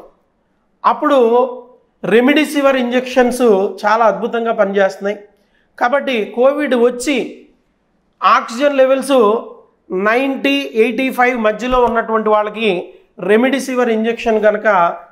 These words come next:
ఇచ్చినట్టయితే, మొదటి డోసుగా ఒక రోజు రెండు ఇంజెక్షన్లు చేస్తారు,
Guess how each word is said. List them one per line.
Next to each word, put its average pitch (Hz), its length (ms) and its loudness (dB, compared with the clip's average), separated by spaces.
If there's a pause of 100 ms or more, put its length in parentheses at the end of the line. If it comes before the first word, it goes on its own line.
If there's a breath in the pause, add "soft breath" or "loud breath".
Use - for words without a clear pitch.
ఇచ్చినట్టయితే, 214 600 0
మొదటి 196 440 -2
డోసుగా 208 680 2 (260)
ఒక 185 200 -2
రోజు 214 240 0
రెండు 196 220 -2
ఇంజెక్షన్లు 214 460 -2
చేస్తారు, 185 460 -2